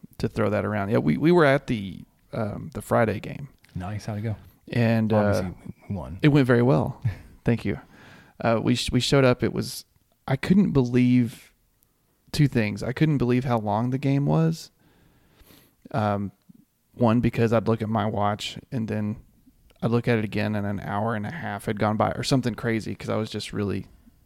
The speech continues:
Speaker 1: enjoying the game and having a nice time. It was a perfect night for it and everything. But it,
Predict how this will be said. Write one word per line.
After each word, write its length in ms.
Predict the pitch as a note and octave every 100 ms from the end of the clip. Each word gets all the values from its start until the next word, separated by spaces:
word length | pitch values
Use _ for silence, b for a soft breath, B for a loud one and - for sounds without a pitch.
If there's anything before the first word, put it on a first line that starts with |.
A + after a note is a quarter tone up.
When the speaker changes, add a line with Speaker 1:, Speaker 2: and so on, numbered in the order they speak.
| _ -
Speaker 1:
enjoying 380 | A2+ A2+ A2
the 60 | G#2+
game 280 | G#2 G#2 G2+
and 120 | A2
having 200 | G#2+ G2
a 40 | F#2+
nice 280 | F#2+ F#2+ -
time. 380 | A2 G#2 G2 - b b b b -
It 60 |
was 100 | A2
a 40 | A2+
perfect 400 | B2 A#2 A#2 G#2+
night 300 | G2+ A2 F2+
for 240 | A2 A2
it 60 | G#2+
and 100 | A2
everything. 520 | G#2+ A2 A2 A2 B2 -
But 220 | A2+ F#2 B B B B B B B B B B - - -
it, 160 | - C#3